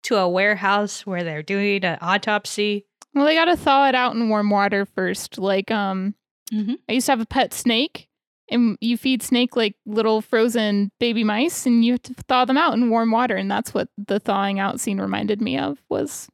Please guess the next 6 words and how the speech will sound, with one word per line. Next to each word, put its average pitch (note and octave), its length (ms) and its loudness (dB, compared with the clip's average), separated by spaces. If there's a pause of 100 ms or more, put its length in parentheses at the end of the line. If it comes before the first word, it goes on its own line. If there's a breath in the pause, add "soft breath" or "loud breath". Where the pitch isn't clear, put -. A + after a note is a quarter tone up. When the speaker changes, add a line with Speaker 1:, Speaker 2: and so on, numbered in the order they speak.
Speaker 2:
feeding C#4 280 2
my C#4 140 6
snake. C4 340 2
Speaker 1:
Mm-hmm. C4 1120 -2
<laughs> - 600 -20
Exactly. F#3+ 840 -4